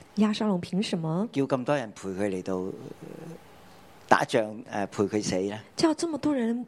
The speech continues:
Speaker 1: 陪他打仗，陪他死呢？
Speaker 2: 啊，真係一個不，不光彩嘅戰爭嚟嘅。
Speaker 1: 真的是一個不光彩的戰爭。
Speaker 2: 好啦，第九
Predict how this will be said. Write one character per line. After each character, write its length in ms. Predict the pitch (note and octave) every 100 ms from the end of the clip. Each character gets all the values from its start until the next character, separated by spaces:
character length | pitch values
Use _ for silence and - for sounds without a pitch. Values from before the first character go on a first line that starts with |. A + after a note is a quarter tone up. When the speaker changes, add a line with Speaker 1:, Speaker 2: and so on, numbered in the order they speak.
| -
Speaker 1:
陪 120 | G#3
他 140 | G#3
打 180 | C#4+ G#3
仗， 300 | F3 C4+ C4 A3+ -
陪 100 | -
他 140 | G3+ C#4
死 260 | - - D#3+
呢？ 220 | G3+ C#4+ - -
Speaker 2:
啊， 140 | - D#2+
真 160 | D#3 C#3+
係 120 | B2
一 20 |
個 160 | B2 A2
不， 140 | C3 - - E3
不 80 | D#3
光 260 | - C3+ B2+
彩 140 | A2 G#2+
嘅 120 | G#2+
戰 240 | - G2
爭 180 | G#2+ G2+
嚟 140 | G2
嘅。 80 | -
Speaker 1:
真 80 | D#4
的 80 | D#4+
是 140 | - C4+
一 40 |
個 80 | A3+
不 120 | C4
光 320 | C4 C4 C4 B3+
彩 280 | - F3 -
的 160 | G#3+ G3 -
戰 200 | B3 G#3
爭。 300 | G#3+ G#3+ A3 - - - - - - - - - - - - - - - - - - - - - - - - - - - - - -
Speaker 2:
好 100 | G3+
啦， 80 | A#3
第 160 | F3
九 140 | D3+